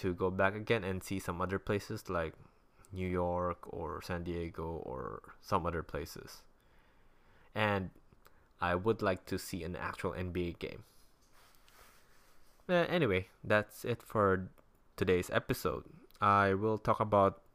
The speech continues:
some of the other things that I've did on the past three weeks on another episode. And I'm currently trying to update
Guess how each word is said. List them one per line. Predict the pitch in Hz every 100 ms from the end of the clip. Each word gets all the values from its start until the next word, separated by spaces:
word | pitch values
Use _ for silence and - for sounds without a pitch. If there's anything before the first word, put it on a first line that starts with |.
| -
some | - 110
of | 101
the | 95
other | 104 107
things | - 107
that | - 95
I've | 92 95
did | 113 110 104
on | 104
the | 95
past | - 101 -
three | 107 98
weeks | 113 127 - - -
on | 107
another | 101 107 113
episode. | 110 107 127 127 135 - _ _ - - _ _ - _ _ _ -
And | 98 95 95 92
I'm | - 98 95 92 92
currently | - 104 98 104 98 98 95 90 82 -
trying | - 98 92 92 - -
to | 92 90 85 82 82 _ _ _ _ - - - - - - - - -
update | 101 104 98 92